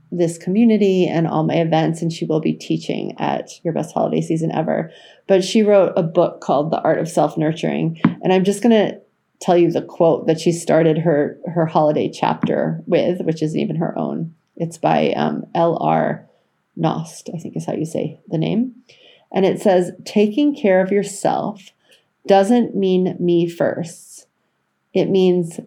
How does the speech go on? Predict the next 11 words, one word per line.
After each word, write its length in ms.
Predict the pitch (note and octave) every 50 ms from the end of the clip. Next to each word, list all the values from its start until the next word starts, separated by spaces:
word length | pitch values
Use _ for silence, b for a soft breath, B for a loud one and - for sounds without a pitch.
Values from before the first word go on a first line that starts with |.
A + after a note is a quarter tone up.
| _ -
me 280 | F3+ F3+ F3 E3+ E3
too." 520 | E3+ - - F3 - - - - F3 D#3+ D#3+ b b b b b b -
And 80 | G#3+ G#3+
I 80 | A3 A3+
love 640 | A3+ A3+ A3+ A#3 B3 B3+ C4 C4 C4 B3+ A#3 G#3+
that. 480 | G3+ F#3 C#3 G#2 E2 B1+ A1 - - _ -
I 100 | - A3
love 440 | A3+ A3+ A3+ A#3 A#3+ A#3+ B3 A#3 A3+
that 160 | B3 A#3+ G#3+
idea 720 | - G3 G3 G3 F#3+ E3+ E3 - G3+ G3 F#3+ F3 D3+ D3+ D3+
because 640 | D#3+ E3 E3 - G3 F3 F3+ F3+ - - - -